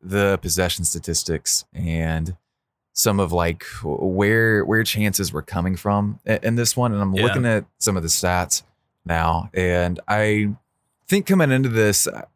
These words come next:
Speaker 1: one of the tests we hadn't seen for Atlanta, except for somewhat in this Color-, in the Colorado game where they had a ton of possession and couldn't really do a whole lot, was I was just wondering if they could do it at home while they had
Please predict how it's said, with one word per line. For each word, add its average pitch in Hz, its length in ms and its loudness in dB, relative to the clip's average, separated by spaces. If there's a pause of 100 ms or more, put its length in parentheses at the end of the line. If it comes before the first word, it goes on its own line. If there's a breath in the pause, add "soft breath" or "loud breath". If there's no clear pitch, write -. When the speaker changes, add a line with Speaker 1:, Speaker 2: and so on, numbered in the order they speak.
(260)
Speaker 1:
one 127 240 2
of 147 80 4
the 127 80 4
tests 104 380 -2
we 87 140 -2
hadn't 87 380 -2
seen 107 420 -2 (500)
for 104 200 2
Atlanta, 110 540 2 (600)
except - 280 0
for 98 220 0
somewhat 95 440 2
in - 40 -8
this 90 120 -2
Color-, 82 280 0
in 85 120 -4
the 87 40 -4
Colorado 85 460 0
game 104 340 0
where 101 380 2 (120)
they 98 180 0
had 95 120 2
a 87 60 -8
ton 101 120 0
of 92 60 0
possession 95 300 0
and 90 80 -2
couldn't 92 160 0
really 95 160 2
do 98 160 2
a - 20 4
whole 98 140 2
lot, 101 320 0 (480)
was 127 160 2
I 139 80 4
was 143 100 2
just 143 160 0
wondering 143 380 2
if 110 140 2
they 120 100 2
could 101 160 -4
do 104 180 0
it 98 220 2 (680)
at 98 180 0
home 85 520 -2
while 95 180 2
they 90 140 0
had 82 440 -2